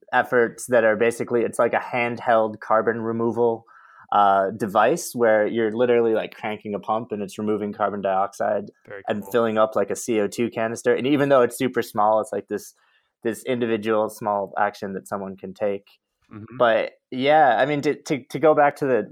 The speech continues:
Speaker 1: negative, it, it's a, it's an accounting challenge. Like, what, what goes up must come down. So you emit a ton of C O two, the negative is, like, you balance it out. But where, where Nori really got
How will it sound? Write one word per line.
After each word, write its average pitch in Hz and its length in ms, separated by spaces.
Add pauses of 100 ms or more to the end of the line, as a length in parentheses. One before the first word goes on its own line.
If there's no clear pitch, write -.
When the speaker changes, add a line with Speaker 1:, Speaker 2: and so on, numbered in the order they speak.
(200)
Speaker 1:
negative, 120 640
it, 131 140
it's 151 200
a, 131 400 (160)
it's - 160
an 175 80
accounting 147 680 (1040)
challenge. 98 460
Like, 120 180
what, 135 200
what 139 180
goes 139 220
up 147 180
must 131 220
come 117 160
down. 107 260
So 117 100
you 113 160
emit 123 340
a 131 40
ton 127 220
of 117 100
C 123 200
O 113 80
two, 123 300
the 110 100
negative 110 420
is, 98 100
like, 101 200 (100)
you 113 120
balance 107 440
it 101 100
out. 98 260 (640)
But 123 300 (180)
where, 143 180
where 135 160
Nori 165 400
really 117 240
got 107 220